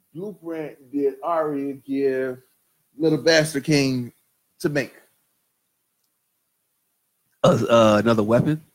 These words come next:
Speaker 1: What the fuck kind of weapon? I mean, obviously, it's a weapon. He's a fucking weapon
Speaker 2: Hey,
Speaker 1: maker.
Speaker 2: hey, look, this bitch is arming up. She knows some shit. She ready for the war, G. She ain't finna be no civilian. And she know this little ass motherfucking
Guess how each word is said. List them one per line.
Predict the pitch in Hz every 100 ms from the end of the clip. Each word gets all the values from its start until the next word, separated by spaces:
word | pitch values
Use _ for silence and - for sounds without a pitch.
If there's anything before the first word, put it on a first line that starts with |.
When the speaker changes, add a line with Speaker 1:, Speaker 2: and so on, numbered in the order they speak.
| _ _ _ _
Speaker 1:
What | 120 170 185
the |
fuck | 143 180 160
kind | 170 160 143
of |
weapon? | 117 - _ _ _ _ _ -
I | 220
mean, | 190
obviously, | 185 285 220 170 180
it's | 165
a | 175
weapon. | 214 220 190
He's | 170
a | 156
fucking | 196 160
weapon | 170 208 156
Speaker 2:
Hey, | 143
Speaker 1:
maker. | - -
Speaker 2:
hey, | 135
look, | 151 170 131 - 113
this | 131 170
bitch | 160 170 160
is | - 156 147 143 135 _ -
arming | 131 160 156 170
up. | 135 -
She | 160
knows | 151 165 175
some | 147
shit. | - 113 - _ _ _ _ _ _ _ _ _ _ _ _
She | 170 208
ready | 185 175
for | 139
the | 139
war, | 147 170 139
G. | 117 120 113 _ _ 104 - _ _ _ _ -
She | 202
ain't | 190 180
finna | 175 160
be | 165
no | 151 143 127
civilian. | 123 127 147 156 120 110 _ _
And | 151
she | 165
know | 175
this | 160
little | 165 170 165
ass | 160 156
motherfucking | 160 151 165 156